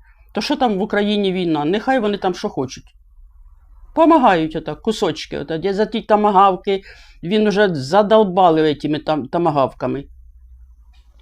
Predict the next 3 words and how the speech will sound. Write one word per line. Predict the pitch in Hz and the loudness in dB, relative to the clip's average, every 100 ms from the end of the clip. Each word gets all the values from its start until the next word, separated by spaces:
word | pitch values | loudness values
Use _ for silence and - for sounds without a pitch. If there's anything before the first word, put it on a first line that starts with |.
| _ - - - - - - - - - - - - | _ -20 -20 -20 -20 -20 -20 -20 -20 -20 -20 -20 -14
Дає, | 165 226 240 185 156 | 2 4 4 2 2
не | 156 202 | 2 2
дає. | 196 214 170 151 139 | 2 2 0 -4 -4